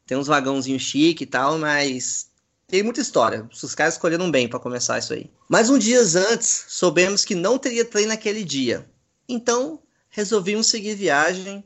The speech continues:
dessa cidadezinha mais próxima da fronteira. Como estávamos viajando de férias, não tínhamos muito tempo pra esperar.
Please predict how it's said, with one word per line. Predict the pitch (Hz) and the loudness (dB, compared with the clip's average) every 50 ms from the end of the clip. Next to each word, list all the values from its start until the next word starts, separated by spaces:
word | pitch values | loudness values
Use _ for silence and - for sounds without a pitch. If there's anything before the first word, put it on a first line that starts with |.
| _ _ _ | _ _ _
dessa | - 165 170 165 185 | -6 -6 -6 -6 -8
cidadezinha | 175 - 185 190 185 170 160 - 165 175 175 165 | -8 -6 -4 -4 -4 -4 -4 -6 -4 -4 -4 -4
mais | 160 156 202 - | -4 -4 -6 -6
próxima | - - 175 175 165 - - 175 | -8 -6 -4 -4 -4 -4 -8 -10
da | 170 170 | -12 -10
fronteira. | - 180 180 180 - 117 104 - - _ _ _ _ - | -10 -12 -12 -10 -8 -8 -8 -8 -10 _ _ _ _ -4
Como | - 175 208 240 | -2 -2 0 0
estávamos | 226 - - 190 202 214 208 202 175 156 | 0 2 2 2 2 2 0 -2 -6 -6
viajando | 160 196 220 214 180 156 175 185 180 170 | -4 -2 -2 -2 -2 -2 -4 -4 -4 -6
de | 156 143 | -10 -14
férias, | - - - 170 180 165 143 123 120 120 | -8 -4 -2 0 0 0 -2 -2 -6 -8
não | 135 156 180 185 | -8 -10 -8 -8
tínhamos | - - - 196 196 202 202 180 | -8 -8 -8 -8 -8 -6 -8 -6
muito | 165 185 208 - 208 | -6 -8 -8 -10 -10
tempo | - - 180 170 180 | -8 -8 -8 -8 -8
pra | 165 - 175 | -8 -6 -6
esperar. | 170 - - 185 175 135 - - - - | -6 -4 -2 -2 -2 -2 -2 -6 -8 -14